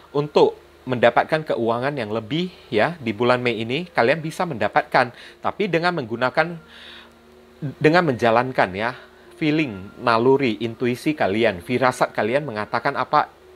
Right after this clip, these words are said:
cobalah untuk turutin ya. Tapi di sini saran pesannya mengatakan kepada kalian, sibukkanlah diri kalian. Jangan berdiam diri di satu tempat saja ya.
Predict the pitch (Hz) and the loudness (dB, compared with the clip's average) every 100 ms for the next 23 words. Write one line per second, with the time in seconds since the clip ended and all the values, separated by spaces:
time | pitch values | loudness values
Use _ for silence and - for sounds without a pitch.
0 | - - 147 160 127 95 - 123 123 - | -6 0 4 4 4 4 0 -6 -6 -6
1 | 110 117 - 123 92 92 107 - - - | -4 -4 -2 -4 -2 -2 -2 -2 -14 -16
2 | - - 190 247 175 127 143 117 98 165 | -18 -2 0 0 0 0 -2 -2 -4 0
3 | 190 185 202 139 - 131 165 165 107 107 | 2 2 0 0 0 0 -2 -2 -4 -2
4 | 123 - 156 - 120 135 104 110 143 160 | -2 -2 -2 0 0 0 0 0 -2 -6
5 | - - - 127 110 135 - 123 131 147 | -20 -20 -10 -8 -6 -8 -6 -6 -2 -2
6 | 123 123 135 104 90 104 90 80 123 123 | 0 -2 -2 -2 0 0 0 -2 -4 -2
7 | 143 110 104 120 131 120 135 110 92 110 | -2 -4 -2 -2 0 0 0 0 -2 -2
8 | 131 120 104 127 - 101 117 90 73 101 | -2 -4 0 0 0 -2 0 0 0 -2